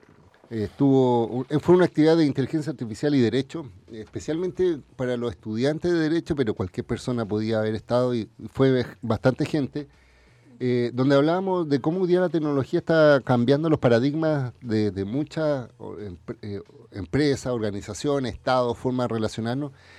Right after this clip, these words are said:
e incluso del punto de vista de derecho, uno de los ponentes planteaba la tesis de que ya no van a ser necesarios los abogados del futuro porque la tecnología los va a reemplazar.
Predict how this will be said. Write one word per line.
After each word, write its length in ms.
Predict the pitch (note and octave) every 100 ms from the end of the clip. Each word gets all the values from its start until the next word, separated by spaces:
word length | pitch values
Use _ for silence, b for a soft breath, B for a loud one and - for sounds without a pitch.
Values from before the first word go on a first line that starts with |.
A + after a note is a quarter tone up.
| B
e 100 | - A#2+
incluso 420 | A2+ E3 E3+ F#3+
del 140 | F3
punto 200 | C#3+ E3
de 60 | D#3
vista 160 | D3 D#3
de 100 | C3+
derecho, 680 | B2+ D3 D3 E3+ C3+ G#2 - -
uno 220 | A#2+ C3
de 60 | C3
los 100 | B2
ponentes 640 | - A2+ B2 - B2+ A2+ - -
planteaba 400 | - G2+ F#2+ A#2+
la 140 | A#2+ G#2
tesis 340 | B2 - B2+
de 140 | A2+
que 260 | G2 A2 G#2
ya 340 | G2 A#2 B2+
no 180 | A#2 A2+
van 160 | A2 A#2+
a 40 |
ser 160 | A2+ B2+
necesarios 400 | B2 - A#2+ B2
los 80 | A2+
abogados 400 | G#2+ G#2+ B2 A#2+
del 100 | A2+
futuro 380 | A#2 A#2 D3 D#3+
porque 300 | C3 - B2+
la 100 | A#2+
tecnología 460 | A#2 A2 A2+ - C3+
los 120 | B2+
va 80 | B2+
a 20 |
reemplazar. 520 | B2+ C3+ E3+ - A2